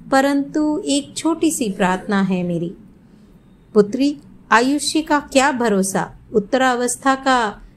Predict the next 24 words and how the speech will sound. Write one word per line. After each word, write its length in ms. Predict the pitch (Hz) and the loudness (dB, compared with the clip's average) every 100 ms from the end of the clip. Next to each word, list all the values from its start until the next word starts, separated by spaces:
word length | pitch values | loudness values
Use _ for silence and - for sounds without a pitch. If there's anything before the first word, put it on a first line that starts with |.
| _ | _
कर्तव्य 540 | 240 226 - 285 277 277 | -2 -2 0 -2 0 -2
कब 340 | 277 254 269 320 | 0 -2 -2 -2
पूरा 240 | 320 277 | 2 2
कर 220 | 247 202 | 2 -2
पाऊंगा?" 580 | 196 180 180 175 175 185 - - - - 226 | 0 -2 -2 -2 -4 -4 -10 -20 -20 -2 0
आचार्य 460 | 208 220 214 220 | 2 0 0 0
ने 140 | 208 185 | 0 0
कहा। 400 | 180 180 170 - - - - _ _ - _ _ _ - - _ | 0 -2 -2 -6 -20 -20 -20 _ _ -20 _ _ _ -20 -20 _
"मैं 180 | 262 277 | 2 2
जानती 520 | 220 220 254 262 294 | 2 0 0 0 0
हूँ, 340 | 196 180 165 - - - - | 0 -2 -4 -10 -20 -20 -2
परंतु 400 | 240 233 208 254 - | 0 0 -2 -8 0
आप 240 | 220 247 269 | 2 2 0
यहाँ 360 | 285 302 208 | 2 2 0
दो 240 | 262 330 349 | 0 0 0
मास 420 | 277 214 196 - | 0 0 -2 -2
और 180 | 190 185 | 0 2
रुकें, 360 | 180 180 165 170 - _ - 262 | 0 -4 -6 -6 -12 _ -8 2
यही 260 | 294 311 | 4 4
प्रार्थना 540 | 262 202 180 185 196 185 | 2 2 2 0 0 0
है।" 240 | 170 190 _ _ _ _ _ _ - | -2 -8 _ _ _ _ _ _ 2
आचार्य 440 | 240 254 269 302 | 2 2 0 0
हंस 320 | 302 214 208 - | 0 0 0 0
पड़े। 320 | 170 170 | -2 -4